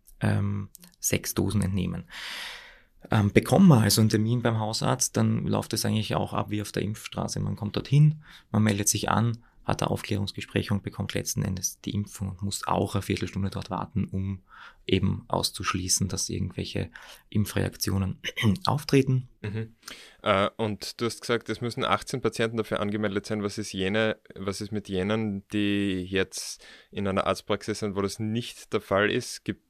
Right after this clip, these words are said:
Speaker 2: müssen die in andere Arztpraxen ausweichen oder müssen die dann in eine dieser Impfstraßen gehen?
Speaker 1: Also eigentlich werden die dann automatisch an nahegelegene Impfstraßen, Stra-, Straßen zugeteilt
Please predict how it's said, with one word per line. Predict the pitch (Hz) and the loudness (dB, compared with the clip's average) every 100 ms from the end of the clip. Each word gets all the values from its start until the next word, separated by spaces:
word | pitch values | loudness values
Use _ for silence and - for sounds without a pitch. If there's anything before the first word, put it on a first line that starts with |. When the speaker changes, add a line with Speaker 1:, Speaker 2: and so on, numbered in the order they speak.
| _ - | _ -6
Speaker 2:
müssen | 104 - | -4 -2
die | 101 | 0
in | 101 | 0
andere | - 101 113 | 0 2 2
Arztpraxen | - 101 - 104 101 101 | 2 0 0 -2 -2 -2
ausweichen | 85 95 107 110 104 | 0 0 -2 -2 0
oder | 95 | -2
müssen | 101 110 - 127 | -2 -4 -4 -2
die | 117 | -2
dann | 107 113 113 | 2 2 2
in | 104 104 | -2 0
eine | 92 101 | 0 0
dieser | 98 - | -2 -4
Impfstraßen | - 113 - 117 113 117 | -6 -6 0 2 2 0
gehen? | 117 135 - - - | -4 -4 -8 -18 0
Speaker 1:
Also | 107 110 - - | 4 4 2 2
eigentlich | - 123 131 120 120 - | 4 6 6 4 2 2
werden | 113 110 | 4 6
die | 113 | 6
dann | 107 107 | 4 2
automatisch | 95 98 123 107 107 107 - | -2 0 4 4 2 0 0
an | 104 | 2
nahegelegene | 107 104 104 101 104 101 104 104 | 2 2 2 2 0 0 0 0
Impfstraßen, | 135 - - 120 120 117 | 0 -2 -2 0 -2 -4
Stra-, | - - - | -4 -4 -2
Straßen | - 104 104 | -2 0 -2
zugeteilt | - 147 156 127 123 123 | 0 2 4 4 4 2